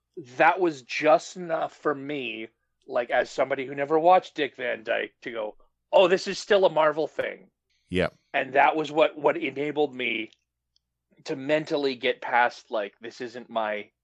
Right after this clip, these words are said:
Speaker 1: kind of T V."
Speaker 2: I gotta
Speaker 1: To,
Speaker 2: tell
Speaker 1: to
Speaker 2: you,
Speaker 1: go, "Oh, there must be something coming."
Speaker 2: I have some thoughts on that scene too. That actually was a, that,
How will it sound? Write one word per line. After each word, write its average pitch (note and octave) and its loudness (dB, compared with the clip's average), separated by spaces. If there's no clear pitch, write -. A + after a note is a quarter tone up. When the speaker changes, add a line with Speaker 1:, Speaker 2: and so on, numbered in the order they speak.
Speaker 1:
kind A#2+ -6
of G2+ -14
T B2+ -16
V." F#3 -16
Speaker 2:
I A2+ 2
gotta B2 4
Speaker 1:
To, - 0
Speaker 2:
tell B2+ 4
Speaker 1:
to A#2 6
Speaker 2:
you, G2 2
Speaker 1:
go, - -
"Oh, F3 6
there D3+ 2
must D3 0
be C3+ -8
something A#2 -6
coming." - -8
Speaker 2:
I B2+ 6
have C3+ 4
some B2 -4
thoughts G#2 2
on G2 -2
that F2+ 0
scene F#2 -4
too. F#2+ -2
That F#2 2
actually G2 0
was F2+ -2
a, E2+ 0
that, G2 0